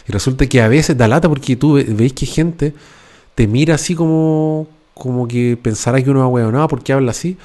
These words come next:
y resulta que uno tiene más estudio, uno tiene más vida, más mundo, que esa, más educación, que esa gente que, que te está mirando así porque uno habla con acento alemán, ¿cachai? Pero sí, yo lo he hablado con, con extranjeros y todos tienen ese sentimiento, de que hay mucho alemán de que piensa que uno es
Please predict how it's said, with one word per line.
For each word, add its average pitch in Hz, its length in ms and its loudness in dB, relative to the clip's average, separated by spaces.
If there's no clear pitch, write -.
y 110 60 -6
resulta 131 340 -2
que 113 60 -2
uno 120 100 2
tiene 113 220 -2
más 117 160 -2
estudio, 139 580 -2
uno 110 100 0
tiene 117 220 -2
más 104 180 -4
vida, 120 300 0
más 113 140 0
mundo, 131 420 -2
que 123 80 -4
esa, 123 240 -6
más 117 220 0
educación, 113 500 0
que 139 100 -2
esa 135 140 -2
gente 151 360 -6
que, 131 260 -2
que - 120 -8
te 110 80 -2
está 127 180 2
mirando 131 320 2
así 127 160 -2
porque 139 320 -4
uno 139 320 0
habla 131 220 2
con 120 160 0
acento 123 340 -4
alemán, 90 240 -8
¿cachai? 113 320 -10
Pero 95 520 -4
sí, - 180 0
yo 139 120 6
lo 127 60 6
he - 20 8
hablado 123 240 6
con, 143 160 2
con 127 320 -2
extranjeros 151 580 0
y 131 200 0
todos 139 220 4
tienen 160 220 2
ese 147 140 -4
sentimiento, 135 560 -2
de 117 80 2
que 107 60 4
hay 107 60 4
mucho 127 300 4
alemán 165 340 2
de 127 80 2
que 117 100 0
piensa 135 360 0
que 127 80 0
uno 143 140 2
es 139 60 -2